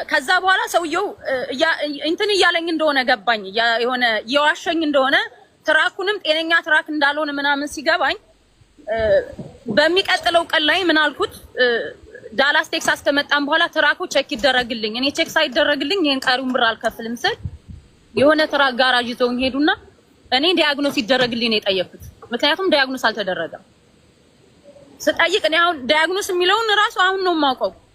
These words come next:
አላውቅም፣ የዛን ሰዓት ምንም አላውቅማ ስለ ትራክ። ሌላ ቢዝነስ ምናምን ብጠይቀኝ አውቃለሁ፣ ስለ ትራክ ምንም አላውቅም። ሰው ዲያግኖስ ይደረግልኝ ብዬ የቱ ይዘውኝ ሄዱ? የሆነ ትራክ፣ ትራክ ጋራጅ ይዘውኝ ገብተው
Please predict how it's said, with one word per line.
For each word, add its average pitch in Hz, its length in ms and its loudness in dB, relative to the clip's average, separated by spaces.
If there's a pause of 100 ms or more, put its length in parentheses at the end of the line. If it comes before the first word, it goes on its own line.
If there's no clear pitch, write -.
(140)
አላውቅም፣ 311 440 0
የዛን 294 280 0
ሰዓት 294 240 0 (880)
ምንም 392 280 4
አላውቅማ 320 420 2
ስለ 311 180 -4
ትራክ። 196 240 0 (420)
ሌላ 320 300 4
ቢዝነስ 349 300 -4
ምናምን 339 220 0
ብጠይቀኝ 339 400 -4
አውቃለሁ፣ 269 300 -2
ስለ 254 120 -2
ትራክ 320 240 0
ምንም 508 240 -2
አላውቅም። 190 380 -2 (520)
ሰው 381 140 4
ዲያግኖስ 349 420 2
ይደረግልኝ 349 560 0
ብዬ 339 180 2
የቱ 381 220 0
ይዘውኝ 359 320 0
ሄዱ? 381 240 2
የሆነ 320 320 4 (300)
ትራክ፣ 302 280 2 (420)
ትራክ 294 300 0 (400)
ጋራጅ 294 360 2
ይዘውኝ 339 300 0
ገብተው 415 300 0